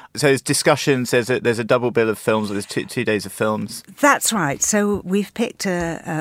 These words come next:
Speaker 2: a, a film that exemplifies Alan as the consummate interviewer,
Speaker 1: Mm-hmm.
Speaker 2: and then we've picked a film that shows Alan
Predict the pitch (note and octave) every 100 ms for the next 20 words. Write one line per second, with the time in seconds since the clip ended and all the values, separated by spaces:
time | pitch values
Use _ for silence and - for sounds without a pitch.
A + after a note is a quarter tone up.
0 | - E3 - G3+ A3 C4 D#4 - E3+ -
1 | E3 - D#3+ F3 - - D3 D#3 D3 C#3+
2 | C#3 D3+ - - E3+ D#3+ D3+ D3+ - D#3
3 | D3 C#3 - E3+ C3 D3 - E3 - -
4 | C#3+ C#3+ E3 D3+ - C#3+ C3 C#3+ D3+ F3+
5 | D#3+ D#3 D#3 D#3+ D#3 - _ F#3 - -
6 | D#3 - D#3 D3+ D3 - - D#3+ D3 D3
7 | - - D3+ D3 C#3+ C#3+